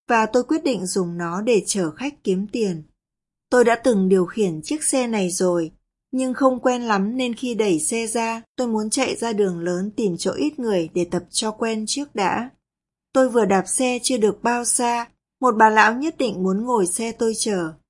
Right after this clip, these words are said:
Tôi nói, "Dì ơi, con mới học lái xe, không dám chở người đâu ạ." Bà lão nói, "Không việc gì." Tôi không tiện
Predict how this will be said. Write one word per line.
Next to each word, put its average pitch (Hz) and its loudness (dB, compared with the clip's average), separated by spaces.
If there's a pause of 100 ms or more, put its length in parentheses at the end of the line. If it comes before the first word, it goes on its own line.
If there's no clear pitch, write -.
(460)
Tôi 226 4
nói, 208 -2 (500)
"Dì 220 4
ơi, 240 2
con 220 0
mới 208 2
học 302 0
lái 196 -2
xe, 240 -2 (280)
không 226 2
dám 214 0
chở 269 2
người 196 4
đâu 247 2
ạ." 214 2 (760)
Bà 208 0
lão 185 2
nói, 226 -4 (340)
"Không 311 0
việc 262 -2
gì." 226 -2 (760)
Tôi 226 4
không 240 -4
tiện 208 0